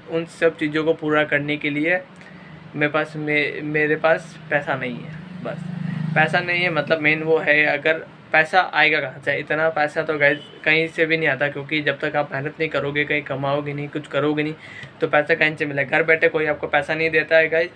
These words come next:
तो मैं बहुत दिनों से सोच रहा था, पर मैं अभी video shoot नहीं कर पाया, इसी वजह से ये दिक्कतें आ रही हैं। पर guys, एक तरह से मुझे थोड़ी sadness feel इसमें भी हो जाती है <clears throat> कि मेरे subscriber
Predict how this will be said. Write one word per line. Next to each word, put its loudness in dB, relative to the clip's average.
तो 0
मैं 0
बहुत 2
दिनों 0
से -2
सोच -2
रहा 2
था, -2
पर 0
मैं -2
अभी -2
video 0
shoot -6
नहीं -4
कर 2
पाया, 6
इसी 0
वजह -4
से -6
ये 0
दिक्कतें 0
आ 8
रही 0
हैं। 2
पर 0
guys, 4
एक -2
तरह 4
से -2
मुझे 4
थोड़ी 2
sadness 0
feel 2
इसमें 2
भी 6
हो 6
जाती 6
है 2
<clears throat> -
कि 2
मेरे 4
subscriber 4